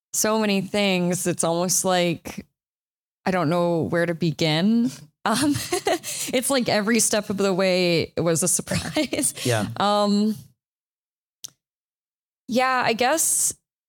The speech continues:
Speaker 2: What was one challenge that you kind of hit, that you,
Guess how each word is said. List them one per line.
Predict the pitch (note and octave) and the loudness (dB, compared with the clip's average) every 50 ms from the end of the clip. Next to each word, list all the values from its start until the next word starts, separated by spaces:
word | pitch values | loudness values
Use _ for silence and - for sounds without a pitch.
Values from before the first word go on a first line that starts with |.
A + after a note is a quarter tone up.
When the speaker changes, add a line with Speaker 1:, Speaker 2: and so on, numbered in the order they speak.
| _ _ _ _ _ _ _ _ _ _ _ _ _ _ _ | _ _ _ _ _ _ _ _ _ _ _ _ _ _ _
Speaker 2:
What | - A#2+ C3 C3+ C#3+ | 0 2 2 4 4
was | D3 C3+ | 4 4
one | C3+ C3 C3+ C3+ | 4 6 4 4
challenge | C3 - C3 C3 C3 A2+ G#2 G#2 | 4 4 6 6 6 6 4 4
that | - A2+ - | 2 2 2
you | A2+ G#2+ | 0 0
kind | - - A#2+ G#2+ | 2 4 4 4
of | G2 G2+ - - - _ _ _ _ _ _ _ _ - | 4 0 -4 -8 -12 _ _ _ _ _ _ _ _ -6
hit, | - - - - _ _ | -4 -4 -4 -6 _ _
that | - A#2+ A#2+ A#2 A#2 | 0 2 2 2 4
you, | A2 A2 A2 G#2+ G#2+ G#2+ G#2 G2+ G2 - | 4 4 4 4 4 4 2 2 0 -2